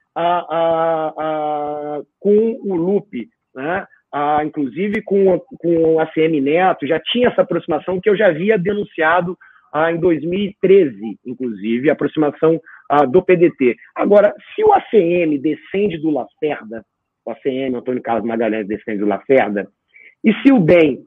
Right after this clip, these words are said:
descende do P F L, cujo maior nome do P F L era o A C M, inimigo mortal do meu avô Leonel Brizola, né, na qual o Ciro Gomes tem uma belíssima foto beijando a mão, né? Como é que você vai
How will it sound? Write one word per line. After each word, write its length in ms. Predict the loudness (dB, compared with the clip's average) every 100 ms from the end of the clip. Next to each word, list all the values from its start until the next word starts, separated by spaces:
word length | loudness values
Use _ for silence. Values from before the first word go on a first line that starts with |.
| _
descende 720 | 2 2 2 2 4 4 0
do 140 | -4
P 140 | -4 0
F 340 | -2 -2 -2
L, 340 | 0 0 -2 -8 _ _ _ _ _ _
cujo 280 | -2 -2 0
maior 400 | 0 4 4 2
nome 320 | 0 0 0
do 120 | -2 -6
P 100 | -4
F 280 | -6 -4 -4
L 240 | -2 -2
era 160 | 0 0
o 80 | -2
A 60 | -6
C 80 | -10
M, 360 | -6 -6 -8 _ _ _ _ -6
inimigo 380 | -2 2 2 2
mortal 480 | -2 -2 2 2 2
do 40 |
meu 140 | -2
avô 140 | -4 -6
Leonel 240 | -6 -6
Brizola, 500 | -8 -6 0 2 0 -6 _ _ _
né, 180 | -6 -4
na 100 | -2
qual 200 | 2 2
o 60 |
Ciro 200 | 2 -2
Gomes 240 | 2 2 0
tem 220 | 0 0
uma 200 | 0 -2
belíssima 460 | 0 0 0 -2 -6
foto 260 | 2 2 4
beijando 400 | 2 2 2 0
a 60 | 2
mão, 260 | 0 -2 _ _ -10
né? 220 | -8 -8 _ _ _ _
Como 240 | 2 6 6
é 60 |
que 100 | 4
você 300 | 2 0 0
vai 180 | 0 0